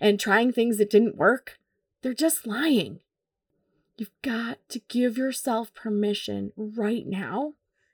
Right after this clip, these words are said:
to make space for this, telling yourself, "Making mistakes is very normal.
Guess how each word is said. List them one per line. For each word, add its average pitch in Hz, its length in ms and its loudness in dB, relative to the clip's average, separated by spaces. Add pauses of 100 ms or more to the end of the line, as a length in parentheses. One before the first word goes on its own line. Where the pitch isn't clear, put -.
to 226 120 -4
make 240 280 -2
space 233 360 0
for 220 140 -4
this, - 420 -10
telling 226 280 -4
yourself, 214 280 -4 (380)
"Making 220 400 -2
mistakes 226 520 -4
is 208 180 -8
very 202 260 -6
normal. 196 460 -6